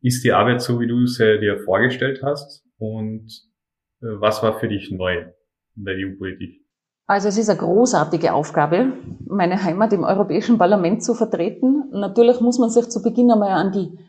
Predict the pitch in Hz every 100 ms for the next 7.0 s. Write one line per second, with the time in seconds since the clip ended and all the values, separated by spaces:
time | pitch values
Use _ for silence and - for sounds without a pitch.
0 | _ - 262 262 208 185 - 185 180 185
1 | 190 180 170 175 185 196 196 196 165 170
2 | 156 127 - 151 - 170 190 - 190 175
3 | 180 - - - _ 202 208 208 196 208
4 | 226 214 233 226 202 202 190 185 - _
5 | _ _ _ _ 156 233 226 214 - 202
6 | 208 202 190 - - 185 185 190 185